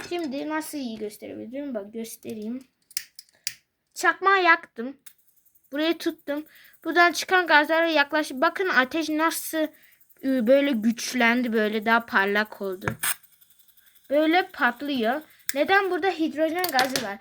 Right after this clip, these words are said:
Bu hidrojen gazı burada baloncuklaşma oluyor. Ve buraya çakmak tuttuğumuzda bura yanıyor. Tabii bunu makine böyle kapağını kapatırsanız, silikon milikon yaparsanız daha iyi olur. Ondan sonra da buraya yaparsanız, diyafram eklemeden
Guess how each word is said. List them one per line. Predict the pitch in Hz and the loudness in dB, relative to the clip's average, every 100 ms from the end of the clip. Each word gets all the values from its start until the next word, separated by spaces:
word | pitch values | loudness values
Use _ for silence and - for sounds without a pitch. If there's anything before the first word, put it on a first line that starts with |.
| - - _ | -18 -20 _
Bu | 370 | -8
hidrojen | 320 294 311 330 320 370 392 | -4 -4 -2 -2 0 -2 -2
gazı | 320 302 262 330 381 | 0 0 -2 -6 -4
burada | 277 247 302 | -6 -4 -4
baloncuklaşma | 254 226 240 240 233 - 196 202 233 262 339 | -2 -2 -2 -4 -6 -8 -8 -8 -8 -6 -4
oluyor. | 359 403 392 - - _ | -2 -2 -4 -8 -20 _
Ve | 320 311 | -6 -2
buraya | 359 359 | -2 -2
çakmak | 349 339 330 320 311 | -2 -4 -2 -4 -2
tuttuğumuzda | 392 381 359 349 349 392 | -6 -4 -6 -4 -2 -2
bura | 311 359 381 - - - _ - | 0 2 2 2 -6 -14 _ -6
yanıyor. | 277 277 247 170 165 | -2 -2 -4 -8 -6
Tabii | 311 254 269 202 | -4 -4 -6 -6
bunu | 254 330 | -8 -6
makine | 294 269 277 427 403 262 214 208 | -2 -4 -4 -6 -4 -4 -4 -4
böyle | 254 254 | -2 -4
kapağını | 254 240 254 247 247 | -6 -8 -4 -4 -4
kapatırsanız, | 262 247 226 233 - 240 240 233 - - - | -6 -6 -8 -10 -10 -8 -8 -8 -18 -20 -20
silikon | - - 220 - 247 | -12 -8 -8 -4 -2
milikon | 240 220 220 233 233 | -2 -4 -6 -6 -4
yaparsanız | 202 214 214 262 262 277 277 294 220 | -2 -4 -2 -4 -4 -4 -6 -6 -2
daha | 214 220 | 0 0
iyi | 247 | 0
olur. | 285 320 392 - - _ | -2 -2 -6 -12 -20 _
Ondan | 269 311 349 | -4 0 0
sonra | 339 359 285 | 0 -2 -2
da | 277 | -4
buraya | 294 320 285 - _ | 2 2 2 -2 _
yaparsanız, | 269 262 254 339 370 415 403 262 | -2 -2 -2 -4 -4 -6 -8 -8
diyafram | 208 262 269 - 370 403 370 | -2 2 2 0 0 0 -2
eklemeden | 254 285 320 359 320 277 254 | -6 0 0 0 -2 -2 -2